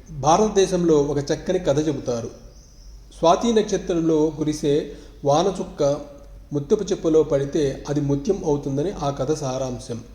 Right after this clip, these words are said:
ఆల్చిప్పలకు ఈ విషయం తెలుసు. కాబట్టి ఆ నక్షత్రం వచ్చిన ముహూర్తంలో అవి నీటిపైకి వచ్చి ఆ వెలలేని నీటి చుక్కలను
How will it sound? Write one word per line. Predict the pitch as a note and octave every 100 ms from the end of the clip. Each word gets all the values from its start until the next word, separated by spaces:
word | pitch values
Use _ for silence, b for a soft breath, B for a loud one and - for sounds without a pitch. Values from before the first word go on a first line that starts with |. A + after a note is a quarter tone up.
| - - b b b -
ఆల్చిప్పలకు | D3 G#3+ A3+ G#3+ G3+ F3 D#3+ D3+ D#3+
ఈ | D3+
విషయం | D3 E3 E3
తెలుసు. | D3+ B2+ B2 B2 - -
కాబట్టి | D#3 F#3 F#3 E3+ - - -
ఆ | D3
నక్షత్రం | D3 C#3+ F#3+ - G#3 F#3
వచ్చిన | D#3+ D#3
ముహూర్తంలో | C#3+ D3+ D#3 D#3 D3+ D3+ C#3+ -
అవి | C3+ C#3
నీటిపైకి | C3+ E3 F3+ E3+ D3 C#3+
వచ్చి | C3+ - A3+ D#3+ C3+ - - B B B - -
ఆ | E3 - C#3 -
వెలలేని | C#3 B2+ C#3+ E3+ F#3 F3+ F3+ F3+ B2+ C#3+ - D#3
నీటి | C#3+ F3+ F#3+
చుక్కలను | F3+ - E3 D#3 C#3 B2